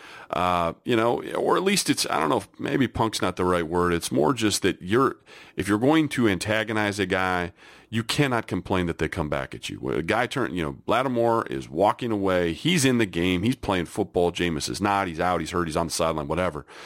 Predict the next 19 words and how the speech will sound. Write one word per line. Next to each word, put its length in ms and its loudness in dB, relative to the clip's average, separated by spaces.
But 120 0
Jameis 360 2
continues 600 0
to 80 -6
put 200 2
his 140 0
finger 480 2
in 240 2
the 100 2
back 380 -4
of 100 -2
Lattimore's 480 -4
head, 240 -2
in 80 -14
the 60 -10
back 320 -4
of 60 -12
his 140 -6
neck, 360 -4